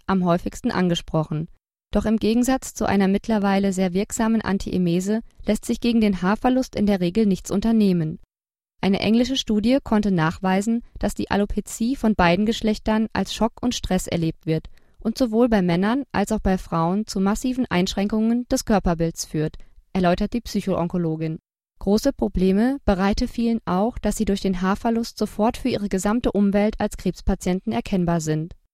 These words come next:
„Das Hauptproblem, mit dem sich die Krebspatienten bezüglich der Alopezie an mich wenden, sind Ängste“,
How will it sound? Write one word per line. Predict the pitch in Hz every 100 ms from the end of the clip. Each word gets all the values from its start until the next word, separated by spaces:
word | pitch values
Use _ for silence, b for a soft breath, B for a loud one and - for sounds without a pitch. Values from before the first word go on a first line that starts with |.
| _ _ _ _ _ _ _ _
„Das | 202 196
Hauptproblem, | 190 - - 269 262 269 277
mit | 226 -
dem | 208
sich | 208 -
die | 202
Krebspatienten | 196 220 - 240 - 240 233 214
bezüglich | 196 - 208 214 214
der | 202 -
Alopezie | 190 - 185 - 220 233
an | 190 180
mich | 180
wenden, | 175 175 196 220
sind | 226 226
Ängste“, | 190 180 - 160 165